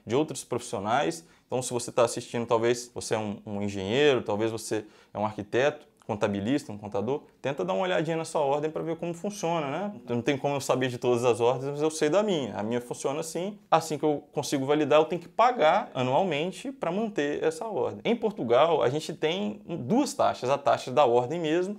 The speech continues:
e a gente tem a taxa da cepas, e é obrigatório pagar isso. Então, isso fica bem salgado, tá?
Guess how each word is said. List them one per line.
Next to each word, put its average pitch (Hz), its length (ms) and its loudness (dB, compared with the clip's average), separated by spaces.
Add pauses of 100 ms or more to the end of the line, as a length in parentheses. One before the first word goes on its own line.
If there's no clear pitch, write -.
e 185 60 2
a - 20 6
gente 185 180 -2
tem 190 160 0
a 185 60 2
taxa 170 280 2
da 185 80 0
cepas, 135 680 2
e 107 80 2
é - 20 8
obrigatório 175 640 6
pagar 190 320 0
isso. 120 260 -2
Então, 156 300 -4
isso 151 180 -8
fica - 260 -6
bem 151 220 -2
salgado, 143 640 2 (120)
tá? 123 260 -6